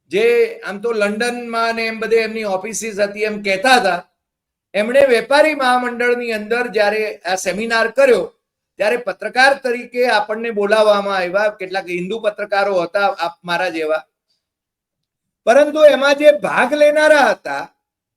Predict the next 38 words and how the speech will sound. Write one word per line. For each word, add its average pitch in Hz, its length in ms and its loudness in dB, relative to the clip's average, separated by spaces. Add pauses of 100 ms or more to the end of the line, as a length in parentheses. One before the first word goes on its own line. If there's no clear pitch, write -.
(220)
એ 294 100 2
મોટા 262 440 2
ભાગના 277 360 0
મુસ્લિમો 320 540 -2
જ 277 80 -2
હતા. 160 220 -6 (560)
આપે 285 340 -4
છે 285 140 0
ને 269 120 -2
આજે 269 260 -2
પહેલી 254 340 -4
વખત 285 440 2 (180)
એ 226 120 0
બાબતને 247 480 -2
ઉજાગર 226 480 -2
કરી 156 440 -12 (640)
કે 277 160 2
જરૂરી 285 480 0
નથી 285 340 -4
કે 294 160 0
માત્ર 220 520 2
મુસ્લિમોને 285 760 0
આ 226 360 -8
ઇસ્લામિક 226 480 -6
બેંકનું 214 480 -8
ફંડિંગ 185 400 -8
મળે, 123 320 -8 (640)
હિન્દુ 220 300 0
હોય 269 400 4
તો 226 320 0
પણ 311 260 4
છે 285 100 2
ને 269 80 0
એને 233 180 -4
ઇસ્લામિક 208 540 -4
બેંકનું 202 460 -8
ફંડિંગ 180 400 -8
મળે. 156 380 -2